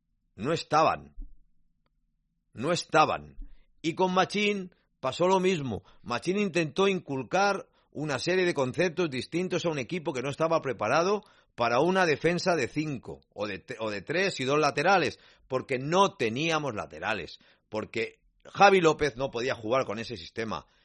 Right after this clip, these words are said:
Didac no podía jugar con ese sistema, y acabó jugando, y acabaron jugando. Pedrosa era quien tenía que jugar por banda izquierda, y tenía que buscarse alguien por banda derecha. Corchía,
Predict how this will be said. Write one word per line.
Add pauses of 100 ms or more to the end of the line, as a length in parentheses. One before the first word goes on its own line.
(120)
Didac
no
podía
jugar
con
ese
sistema, (160)
y
acabó
jugando, (400)
y
acabaron
jugando. (760)
Pedrosa
era
quien
tenía
que
jugar
por
banda
izquierda, (220)
y
tenía
que
buscarse
alguien
por
banda
derecha.
Corchía,